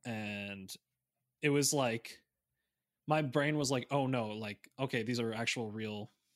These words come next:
you know, <laughs> C two, C three level players we're playing against. I have to actually move now. I can't just, like, take my time thinking about it," right?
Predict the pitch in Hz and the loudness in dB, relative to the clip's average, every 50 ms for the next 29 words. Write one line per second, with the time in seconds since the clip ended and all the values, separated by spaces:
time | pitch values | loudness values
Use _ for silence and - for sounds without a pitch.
0 | _ _ _ _ _ 135 123 107 104 - - - - - _ _ _ _ _ - | _ _ _ _ _ -10 -8 -8 -8 -10 -12 -12 -14 -18 _ _ _ _ _ -20
1 | - - - - _ - - - 151 135 135 - 135 131 120 - - 123 120 - | -20 -20 -20 -20 _ -2 0 2 2 2 2 2 2 4 4 2 2 0 -2 -2
2 | - 131 127 113 117 113 110 110 110 107 104 101 _ - 117 110 110 107 107 107 | -2 0 0 2 2 0 0 0 -2 -2 -4 -6 _ -4 -4 -2 -4 -6 -6 -8
3 | 104 - - 107 - 107 101 98 95 - 107 107 104 - - 107 104 101 - - | -8 -8 -8 -8 -8 -8 -8 -8 -8 -6 -6 -6 -6 -6 -6 -8 -6 -6 -6 -6
4 | 107 101 101 104 104 101 92 - 101 95 95 98 - - 101 98 90 170 - - | -6 -8 -8 -10 -10 -10 -10 -10 -10 -10 -10 -12 -10 -10 -10 -10 -6 -4 -6 -6
5 | 98 95 92 - - _ _ _ _ _ _ _ _ _ _ _ _ _ - 127 | -6 -8 -16 -18 -20 _ _ _ _ _ _ _ _ _ _ _ _ _ -6 -6
6 | 107 113 107 104 - 113 104 101 101 98 104 - 101 98 98 104 98 98 98 92 | -4 -4 -6 -6 -4 -4 -6 -6 -6 -8 -10 -10 -10 -10 -10 -10 -8 -8 -8 -6
7 | 95 98 101 104 104 | -6 -6 -6 -6 -8